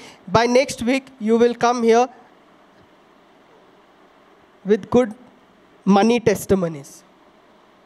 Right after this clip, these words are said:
You'll come here next Sunday and saying, "You know, I, I don't know how, but money came into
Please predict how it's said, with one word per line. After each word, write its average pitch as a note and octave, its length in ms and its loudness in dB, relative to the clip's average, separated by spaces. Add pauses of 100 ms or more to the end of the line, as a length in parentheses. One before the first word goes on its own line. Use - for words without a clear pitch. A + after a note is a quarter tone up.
(3000)
You'll G#3+ 140 -4
come C#4+ 280 0
here C4+ 140 4
next B3 260 0
Sunday A3+ 460 2
and G#3+ 100 -2
saying, A#3 360 0 (1080)
"You F#3+ 160 4
know, A#3+ 180 2
I, G3+ 180 0 (300)
I F#3 100 0
don't A#3+ 120 2
know B3 100 0
how, A3 300 0
but G3 220 0
money G3+ 260 -2
came G#3 260 -2
into G3+ 200 -4